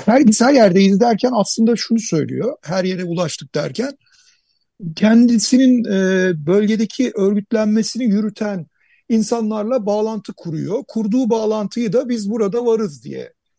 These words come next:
bize söylüyor. Çok büyük olasılıkla. Özellikle küçük bölgeler için bunu söyleyebiliriz rahatlıkla. E, biz şimdi devletin de, Ömer abi o kısmın altını çizdi, devletin de mevcut yapılanması için de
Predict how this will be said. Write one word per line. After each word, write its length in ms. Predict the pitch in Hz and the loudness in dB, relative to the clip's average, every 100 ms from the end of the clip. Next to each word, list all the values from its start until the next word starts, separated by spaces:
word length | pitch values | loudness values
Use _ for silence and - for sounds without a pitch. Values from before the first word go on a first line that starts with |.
| - | -16
bize 220 | 147 139 | -12 -10
söylüyor. 400 | 139 156 135 135 | -12 -10 -8 -8
Çok 280 | - 190 - | -8 -10 -6
büyük 200 | 151 - | -4 -4
olasılıkla. 540 | - - - 131 - | -4 -4 -6 -6 -2
Özellikle 680 | 190 170 185 190 - 208 226 - _ _ _ | 0 2 4 2 2 0 0 -4 _ _ _
küçük 300 | - - 202 | -10 -6 -6
bölgeler 400 | 170 151 143 143 | -4 -4 -2 -4
için 240 | 147 - 196 | -4 -4 -2
bunu 140 | 185 | -2
söyleyebiliriz 760 | 160 165 165 175 160 170 139 117 | -4 -4 -4 -4 -2 -4 -4 -6
rahatlıkla. 600 | 131 - - - 220 294 _ _ - - - _ _ _ - | -6 -8 -12 -6 -4 -4 _ _ -20 -20 -20 _ _ _ -2
E, 260 | 185 180 151 | 4 4 2
biz 80 | 196 | -2
şimdi 460 | - 233 202 190 | 0 2 0 0
devletin 580 | 170 220 220 233 240 226 | -2 0 0 -2 -2 0
de, 160 | 226 214 | 0 0
Ömer 260 | 196 202 | -2 -2
abi 240 | 202 202 208 | -2 -2 -4
o 120 | 196 | -8
kısmın 280 | - - 208 | -10 -8 -4
altını 340 | 202 196 - | -4 -4 -6
çizdi, 360 | 190 226 202 202 | -6 -6 -6 -2
devletin 540 | 202 196 202 - 220 | 0 0 -4 -4 -2
de 180 | 214 202 - _ _ _ _ _ _ - | 0 -2 -8 _ _ _ _ _ _ -6
mevcut 360 | 180 175 214 | -4 -4 -4
yapılanması 600 | 190 185 202 202 208 - | -6 -4 -2 -2 -4 -4
için 300 | 226 - 196 | -8 -8 -6
de 220 | 190 269 | -4 -4